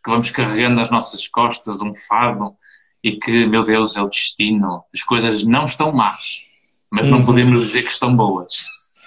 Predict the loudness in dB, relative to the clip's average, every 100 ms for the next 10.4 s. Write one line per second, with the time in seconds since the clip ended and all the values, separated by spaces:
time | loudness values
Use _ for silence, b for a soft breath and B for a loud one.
0 | B _ 2 2 0 -6 -10 -8 -2 0
1 | 0 -4 -10 _ _ _ _ -10 -8 -8
2 | -8 -6 -6 -6 -6 -6 -8 -10 -12 -12
3 | -10 -10 -10 -14 -18 -14 -8 -6 -4 -6
4 | -10 -14 _ -6 -6 -6 -6 -6 -8 -10
5 | -6 -4 -2 -4 -4 -6 -6 -8 -6 -6
6 | -6 -8 -12 -12 -8 -6 -8 -4 -2 -2
7 | -4 -4 -2 -2 -4 -8 -12 -12 -6 -4
8 | 0 0 -2 -8 -6 -2 -2 -4 -4 -2
9 | -2 -2 -4 -4 -4 -4 -6 -6 -6 -6
10 | -8 -6 -8